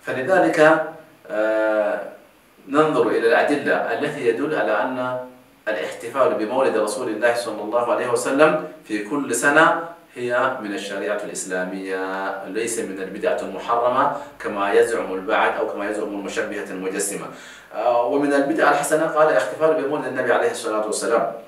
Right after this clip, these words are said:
وأول من أحدث هذه، آه، الاحتفال بمولد رسول الله صلى الله عليه وسلم ملك يسمى ملك من ملك إربلا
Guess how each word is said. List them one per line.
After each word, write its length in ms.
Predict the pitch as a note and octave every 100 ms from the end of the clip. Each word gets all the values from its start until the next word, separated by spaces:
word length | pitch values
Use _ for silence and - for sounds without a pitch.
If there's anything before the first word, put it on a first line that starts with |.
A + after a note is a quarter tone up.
| -
وأول 680 | - - - - F3 - -
من 240 | A#2+ B2
أحدث 340 | - D3+ B2
هذه، 680 | B2 B2+ F3 E3 - F#2+ - - - - -
آه، 440 | G#2+ G#2 G#2 -
الاحتفال 640 | - - - A#2 D3 -
بمولد 300 | A#2+ C#3+ C3+
رسول 280 | D#3+ - C3+
الله 300 | B2 C3+ C3
صلى 260 | C3 A#2+ A#2
الله 260 | A#2 C3+
عليه 220 | - D3
وسلم 540 | D3 D3 D#3+ F#3 G3+ - - -
ملك 380 | G2 D3 C#3+ - A2+
يسمى 640 | G#2+ - C3+ D3 D3 D#3 - - - - G2+ -
ملك 220 | C3+ C3+
من 240 | A2 G#2+
ملك 240 | A#2 A2 A2+
إربلا 640 | C3 C3+ C#3 D#3 -